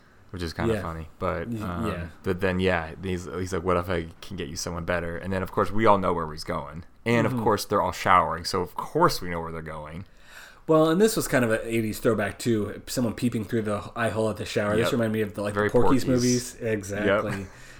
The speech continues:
Speaker 2: Exactly. And then, of course, all the more fitting that he get, that Mister Jingle spikes him through the eye and the eye hole.
Speaker 1: Right.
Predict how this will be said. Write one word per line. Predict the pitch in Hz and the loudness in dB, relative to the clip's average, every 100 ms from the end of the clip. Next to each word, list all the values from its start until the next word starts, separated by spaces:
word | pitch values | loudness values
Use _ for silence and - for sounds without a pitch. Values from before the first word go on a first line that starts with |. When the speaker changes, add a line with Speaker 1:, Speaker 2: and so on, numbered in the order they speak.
| - | -6
Speaker 2:
Exactly. | 113 107 110 110 113 101 - - - - | -2 2 2 2 0 -2 -6 -16 -14 -2
And | 143 175 | 2 4
then, | |
of | 170 | 4
course, | - 135 123 | 6 6 6
all | 147 131 | 6 6
the | 123 | 6
more | 117 | 4
fitting | - 123 107 | 4 2 2
that | 104 | 0
he | 104 | -2
get, | 104 - 123 | -4 -4 -4
that | 117 98 | -4 -2
Mister | 123 120 | -2 -2
Jingle | 107 101 95 | -2 -4 -6
spikes | - 113 - | -4 -4 -2
him | 101 | -6
through | 95 - 139 123 | -4 4 6 6
the | 113 | 2
eye | 107 110 | 0 -2
and | 117 120 110 | -2 -2 -2
the | 98 | -4
eye | 104 | -6
hole. | 92 82 85 - - - - - - - | -6 -10 -14 -18 -20 -20 -20 -20 -20 -14
Speaker 1:
Right. | 92 87 82 | -2 -2 -2